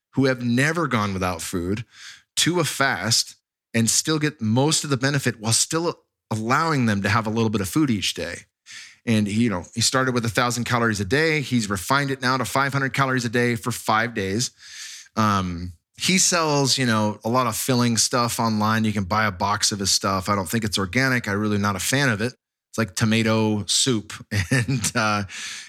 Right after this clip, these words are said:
you know, saltine crackers and shit like that. That's a meal. I'm not down with that. Um, I think people do best,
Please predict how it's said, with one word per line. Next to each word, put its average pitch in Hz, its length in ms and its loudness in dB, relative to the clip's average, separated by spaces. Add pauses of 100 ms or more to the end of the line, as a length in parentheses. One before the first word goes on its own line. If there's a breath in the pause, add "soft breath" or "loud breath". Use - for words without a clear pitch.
you 117 80 0
know, 110 60 4
saltine 117 600 0
crackers 104 600 0
and 101 100 -2
shit - 220 0
like 104 160 -2
that. 98 300 -2
That's 113 180 0
a 117 60 0
meal. 101 420 0
I'm 127 100 2
not 123 200 0
down 113 180 2
with 95 120 -2
that. 82 260 -6 (460 loud breath)
Um, 95 500 0 (260)
I 127 140 2
think 127 260 -4
people 117 420 0
do 107 280 -2
best, 107 580 0